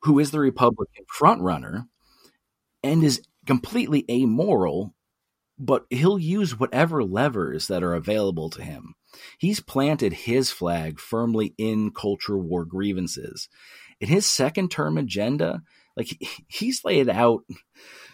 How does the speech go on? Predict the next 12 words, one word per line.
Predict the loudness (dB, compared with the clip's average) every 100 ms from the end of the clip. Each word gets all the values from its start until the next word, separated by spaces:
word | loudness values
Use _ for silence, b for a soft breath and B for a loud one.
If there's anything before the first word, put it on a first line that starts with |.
| B -18
<laughs> | -10 -8 -2
what | 2 4
he's | 4
laid | 4 6
out | 6 2
so | 2 2
far, | 2 2 2
he's | 0 -4
talking | -2 -2 0 -2
about | 0 0 -2 -4 -8
punishing | -2 -2 -2 -2 -2 -2
doctors, | -2 -2 -6 -12 -12 -14 -14